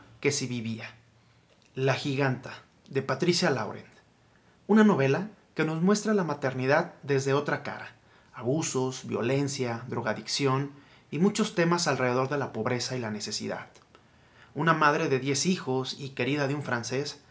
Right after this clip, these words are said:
tiene que salir adelante de las adversidades de la vida que le ha puesto e incluso replantearse si en este mundo es lo más adecuado.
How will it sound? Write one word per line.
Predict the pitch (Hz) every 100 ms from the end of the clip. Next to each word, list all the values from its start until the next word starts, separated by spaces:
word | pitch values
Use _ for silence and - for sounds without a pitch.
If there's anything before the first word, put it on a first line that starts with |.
| - - -
tiene | 214 220
que | 185
salir | 143 160
adelante | 170 135 135 135 147
de |
las | 131 -
adversidades | 113 117 113 120 120 127
de | 113
la | 104
vida | 117 123 131 127 - - _
que | -
le | 131
ha | 135 -
puesto | 131 135 - 117 - -
e | 120
incluso | 117 113 220 220 127 143 - - _ -
replantearse | 127 117 117 160 160 131 117 120 - - -
si | - 131 127 131 131
en | 135
este | 160 -
mundo | 160 156 139 143 165 - -
es | 165 165
lo | 156
más | 147 147
adecuado. | 117 113 - -